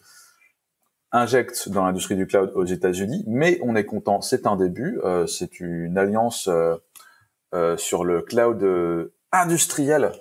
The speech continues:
puisque c'est, euh, ce bon, euh, Thierry Breton qui a, qui a dit, euh, euh, « Personne l'a fait avant nous, c'est une innovation,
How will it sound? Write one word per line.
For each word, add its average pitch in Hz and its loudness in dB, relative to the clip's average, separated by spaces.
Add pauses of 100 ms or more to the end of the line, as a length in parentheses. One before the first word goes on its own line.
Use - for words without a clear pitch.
(160)
puisque - -4
c'est, 101 2
euh, 92 2
ce - -4
bon, 104 -2
euh, 85 -2
Thierry 139 -2
Breton 120 -2
qui 98 -6
a, 82 -2
qui - -10
a 82 -4 (460)
dit, 101 -4
euh, 90 2 (760)
euh, « 80 -4 (100)
Personne 170 0
l'a 131 4
fait 139 0
avant 120 2
nous, 135 -4 (360)
c'est 123 -6
une 143 -2
innovation, 127 2